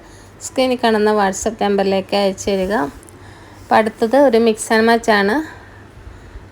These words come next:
ഗൗരവാണ് ഇതിൽ ബ്രാൻഡ് വന്നിട്ടുള്ളത്. അപ്പൊ ഇത് റീസ്റ്റോക്ക് ചെയ്തതാണ് ട്ടോ. ഈ ഒരു പ്രിന്റ് പെട്ടെന്ന് തന്നെ തീർന്നു പോയി. ഫ്രോക്ക്, നൈറ്റി, അതുപോലെ ടോപ്പുകളൊക്കെ ചെയ്യുന്നവരാണ്, ആ, കൂടുതലായിട്ടും ഇതുപോലുള്ള പ്രിന്റുകളൊക്കെ എടുക്കുന്നത്.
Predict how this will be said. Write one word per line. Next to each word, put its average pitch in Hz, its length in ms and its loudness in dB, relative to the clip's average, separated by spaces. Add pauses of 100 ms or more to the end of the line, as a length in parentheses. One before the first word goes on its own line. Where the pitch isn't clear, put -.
ഗൗരവാണ് 240 540 6
ഇതിൽ 214 240 2
ബ്രാൻഡ് 220 380 4
വന്നിട്ടുള്ളത്. 202 580 2
അപ്പൊ - 580 -4
ഇത് 226 260 2
റീസ്റ്റോക്ക് 226 460 2
ചെയ്തതാണ് 196 520 2
ട്ടോ. 190 140 -2
ഈ 196 140 0
ഒരു 208 340 -2
പ്രിന്റ് 214 280 0
പെട്ടെന്ന് 220 420 0
തന്നെ 233 120 0
തീർന്നു 202 420 0
പോയി. 196 300 0 (2250)
ഫ്രോക്ക്, 240 420 4
നൈറ്റി, 240 340 2
അതുപോലെ 226 320 4
ടോപ്പുകളൊക്കെ 233 840 4
ചെയ്യുന്നവരാണ്, 214 1000 4
ആ, 202 180 -2
കൂടുതലായിട്ടും 214 800 2 (100)
ഇതുപോലുള്ള 214 440 4
പ്രിന്റുകളൊക്കെ 202 680 4
എടുക്കുന്നത്. 196 680 2